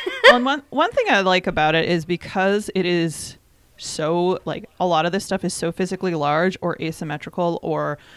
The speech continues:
very specifically unusual looking, it does not lend itself as readily to the,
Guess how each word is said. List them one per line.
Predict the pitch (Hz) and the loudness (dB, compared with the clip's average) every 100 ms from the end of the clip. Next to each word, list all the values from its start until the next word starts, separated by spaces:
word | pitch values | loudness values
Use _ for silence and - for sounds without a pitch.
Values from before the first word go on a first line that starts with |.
| - - _ | -20 -20 _
very | 202 185 190 180 175 | 0 2 4 2 0
specifically | - - 190 - - 180 214 214 233 | -6 -8 -8 -8 -6 -4 -4 -4 -4
unusual | 240 240 254 247 254 247 | -2 0 0 0 0 0
looking, | 254 262 269 269 277 - - _ 208 | 0 -4 -4 -4 -6 -14 -20 _ 0
it | 196 - | 0 -2
does | 202 214 254 | 0 0 0
not | 285 254 196 | -2 -2 -2
lend | 190 190 | -2 -2
itself | 190 - 190 175 185 | -4 -4 -4 -2 -2
as | 160 | -4
readily | 165 175 185 175 165 | -2 -2 0 0 -2
to | - 196 180 | -4 -4 -4
the, | 156 156 | -2 -4